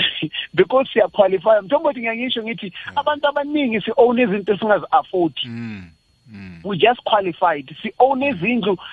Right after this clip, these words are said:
Speaker 1: lezi zindlu asizi-afford, we
Speaker 2: Mm.
Speaker 1: qualified. Because
Speaker 2: Mm.
Speaker 1: ukuqualifya noku-afford izinto
Speaker 2: Mm.
Speaker 1: eziyi-two ezingafani.
Speaker 2: Yeah. Yeah. Mm.
Speaker 1: So, this is the time where we have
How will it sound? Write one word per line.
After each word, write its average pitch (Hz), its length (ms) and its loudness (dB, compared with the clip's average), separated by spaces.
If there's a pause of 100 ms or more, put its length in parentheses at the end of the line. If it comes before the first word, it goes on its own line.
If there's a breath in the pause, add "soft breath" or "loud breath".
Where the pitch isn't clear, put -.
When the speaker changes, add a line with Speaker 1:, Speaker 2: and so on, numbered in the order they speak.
(120)
Speaker 1:
lezi 233 300 2
zindlu 196 300 0
asizi-afford, 180 880 0
we 185 180 0
Speaker 2:
Mm. - 60 -8
Speaker 1:
qualified. 185 640 -2 (120)
Because 208 280 2
Speaker 2:
Mm. 190 80 -10
Speaker 1:
ukuqualifya 247 720 0
noku-afford 196 600 -4
izinto 185 360 -4
Speaker 2:
Mm. 160 80 -4
Speaker 1:
eziyi-two 160 260 -2
ezingafani. 131 500 -4
Speaker 2:
Yeah. 107 380 -8 (600)
Yeah. 92 260 -18 (1080)
Mm. 196 180 -14
Speaker 1:
So, 247 200 2 (320 loud breath)
this 330 160 -2
is 320 140 -2
the 247 120 4
time 254 320 2
where 226 160 2
we 214 140 2
have 208 140 0